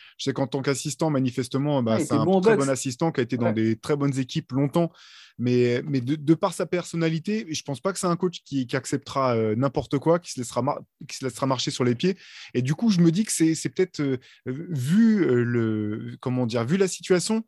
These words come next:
Speaker 1: c'est pas forcément un mauvais choix pour, euh, pour les Lakers. Ça voudrait la-, laisser entendre qu'ils sont prêts à, à laisser un coach, bah, les coacher et donner une direction et s'y tenir.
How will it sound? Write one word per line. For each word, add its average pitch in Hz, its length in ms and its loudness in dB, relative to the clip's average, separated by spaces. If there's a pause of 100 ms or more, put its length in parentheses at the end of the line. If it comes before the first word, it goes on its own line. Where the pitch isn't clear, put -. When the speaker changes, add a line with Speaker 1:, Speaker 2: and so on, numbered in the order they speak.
(140)
Speaker 1:
c'est - 260 -2
pas 175 500 2
forcément 160 480 -2
un 139 80 0
mauvais 147 280 0
choix 160 300 -4
pour, 123 220 0
euh, 120 100 2
pour 135 220 -4
les 127 120 2
Lakers. 156 340 -2
Ça 131 160 -2
voudrait 123 260 0
la-, - 300 -2 (160)
laisser 160 260 -2
entendre 185 320 0
qu'ils 131 160 -4
sont 143 160 -8
prêts 156 240 -2
à, 127 160 2 (260)
à 117 80 -4
laisser 127 320 -2
un 127 140 2
coach, 160 320 0
bah, 107 220 -4
les 101 140 -4
coacher 143 460 0
et 110 60 0
donner 131 240 -2
une 143 100 0
direction 131 380 -2
et 127 60 -4
s'y - 160 -12
tenir. 175 240 -2